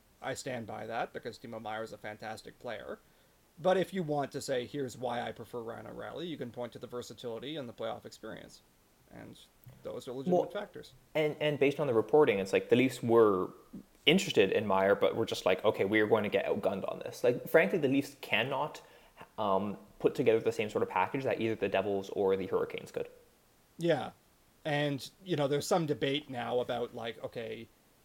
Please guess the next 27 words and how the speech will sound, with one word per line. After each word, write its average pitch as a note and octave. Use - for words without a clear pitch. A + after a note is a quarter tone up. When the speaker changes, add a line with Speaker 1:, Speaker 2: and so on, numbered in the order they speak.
Speaker 1:
will D3
they D3+
sign C#3
him -
if E3
they D#3
don't C3+
get B2+
an A#2+
extension, C3
which C3
I C3
believe A#2+
is A2+
New A#2
Jersey's A#2+
concern. F#3
But, D3
like, C3+
Speaker 2:
Mm-hmm. -
Speaker 1:
there's A#3
a F4+
match F#3+
there F3+
around, D3
like, B2+
where, F3+